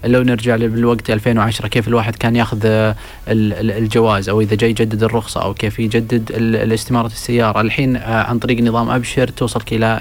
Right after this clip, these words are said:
إلى باب بيتك. فهذه جزء من، من تطوير الخدمات الإلكترونية، كثير منها مثلا في وزارة العدل، آه، تقدر تخلص الكثير من المعاملات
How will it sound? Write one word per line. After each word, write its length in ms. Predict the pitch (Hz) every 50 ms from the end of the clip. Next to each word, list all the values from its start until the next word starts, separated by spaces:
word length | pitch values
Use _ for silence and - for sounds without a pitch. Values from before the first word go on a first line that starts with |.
| - -
إلى 160 | 117 113 113
باب 240 | 113 113 107 104 104
بيتك. 320 | 110 101 98 - - - - - - - - - -
فهذه 380 | - - 139 160 185 175 151 147
جزء 360 | 139 165 160 135 139 - -
من، 240 | 139 127 131 127 131 127 120 -
من 160 | 123 127 123
تطوير 260 | 117 123 - 139 131
الخدمات 320 | 113 113 127 120 120 113 113
الإلكترونية، 520 | 117 110 - - 123 117 117 113 104 104
كثير 260 | 104 - - 123 120
منها 200 | 117 123 120 113
مثلا 300 | 117 117 113 117 117 117
في 80 | 107 117
وزارة 260 | 113 110 117 113 110 -
العدل، 400 | - 135 123 131 120 107 95 - - - - - - - - - -
آه، 260 | 113 117 117 117 117
تقدر 320 | 110 - 131 120 117 120
تخلص 320 | 110 - - 127 120 - -
الكثير 360 | 113 - - - 156 147 131
من 120 | 123 120
المعاملات 680 | 117 117 113 117 120 127 123 120 120 123 131 139 143 143